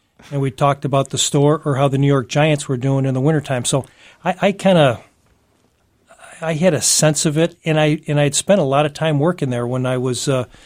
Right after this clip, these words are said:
Speaker 2: from when I was thirteen. And when I was fifteen, I worked full-time all summer long and on,
Speaker 1: Hmm.
Speaker 2: on, uh, school vacations.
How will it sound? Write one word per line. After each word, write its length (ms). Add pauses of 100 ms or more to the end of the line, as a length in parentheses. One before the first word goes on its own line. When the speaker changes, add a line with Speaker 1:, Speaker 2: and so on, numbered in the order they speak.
(220)
Speaker 2:
from 140
when 120
I 60
was 200
thirteen. 480
And 160
when 100
I 100
was 220
fifteen, 680 (420)
I 100
worked 300
full-time 840 (500)
all 140
summer 340
long 300
and 100
on, 140
Speaker 1:
Hmm. 340
Speaker 2:
on, 240
uh, 160
school 300
vacations. 800